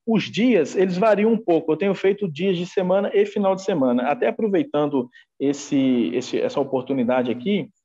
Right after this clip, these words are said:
eu pe-, pretendo padronizar pelo menos duas a três vezes por semana.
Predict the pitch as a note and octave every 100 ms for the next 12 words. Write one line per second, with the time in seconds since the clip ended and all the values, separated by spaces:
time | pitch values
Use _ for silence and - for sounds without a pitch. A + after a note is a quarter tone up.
0 | - D3 D#3 D#3+ - E3 D#3+ D#3 D#3+ E3
1 | D3 D#3 D3+ B2 D3 D3+ D3+ C3+ C#3+ E3+
2 | D3+ - D3+ F3+ D#3+ D#3+ E3 C#3+ C#3+ D3
3 | D3 D3+ - C3 B2 C3+ E3+